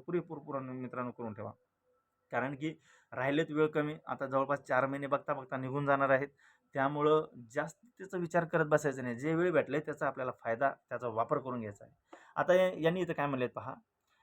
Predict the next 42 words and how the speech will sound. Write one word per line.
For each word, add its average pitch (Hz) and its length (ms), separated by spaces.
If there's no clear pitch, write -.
अ, 135 80
सध्या 175 360
तापमान 170 460
खूप 175 160
असल्याने 143 340
आणि 131 240
पुढे 135 240
पावसा-, 131 440
अ, 123 100
पावसामुळे 123 600
मैदानी 143 380
चाचणी 120 380
घेता 117 280
येत 156 160
नसल्याने 117 440
गणेश 156 200
विसर्जनानंतर 117 760
भरती 113 320
सुरू 165 200
केली 117 240
जाणार 104 260
आहे. 143 180
सुरुवातीला 185 500
मैदानी 156 420
आणि 143 220
शेवटी 131 360
लेखी 117 220
परीक्षा 170 340
होईल. 127 180
आता 147 180
काही 180 220
पोरं 185 220
म्हणत 190 220
होते 160 220
मधीच 156 360
की 170 280
"सर 156 320
लेखी 143 260
परीक्षा 143 320
होणार 123 280
आहे 120 140
का?" 120 160